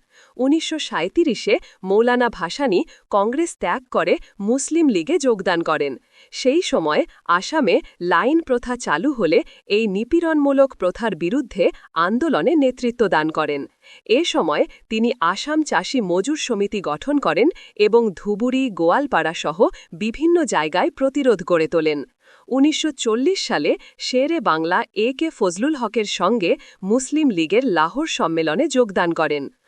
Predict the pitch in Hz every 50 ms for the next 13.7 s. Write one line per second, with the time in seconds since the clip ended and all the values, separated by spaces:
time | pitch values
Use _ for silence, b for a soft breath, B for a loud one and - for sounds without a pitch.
0 | b b b b b - 262 262 294 285 - - 294 262 - - 214 202 226 294
1 | 330 330 349 - - - 214 160 156 175 262 - B B B B 180 180 170 180
2 | 202 226 233 240 240 214 170 160 170 170 - - 285 269 190 202 311 302 B B
3 | B B - 175 202 220 - 320 330 320 277 - 190 170 170 196 208 - - 247
4 | 240 - 190 175 208 240 - - 294 320 311 269 185 165 151 151 202 294 311 -
5 | - 240 226 220 269 302 269 254 247 254 233 202 185 165 156 165 165 - 180 170
6 | - 156 151 170 151 147 135 - b b b b b b b b b 240 254 269
7 | 302 269 - - 294 269 - 180 170 190 233 240 302 311 311 302 330 311 - -
8 | - - 180 - - 277 285 277 311 277 - - 180 156 147 170 262 294 B B
9 | B B B 170 180 202 - - 330 339 311 220 175 170 160 170 240 311 B B
10 | B B 185 156 175 170 180 208 233 285 320 311 320 269 320 294 247 170 175 190
11 | 247 302 240 - - 185 196 - b b b b 180 151 185 165 175 196 233 262
12 | 302 349 320 - - 254 - 214 233 240 - - 170 170 170 180 202 208 208 214
13 | 226 214 - - 202 220 285 330 - 208 165 156 185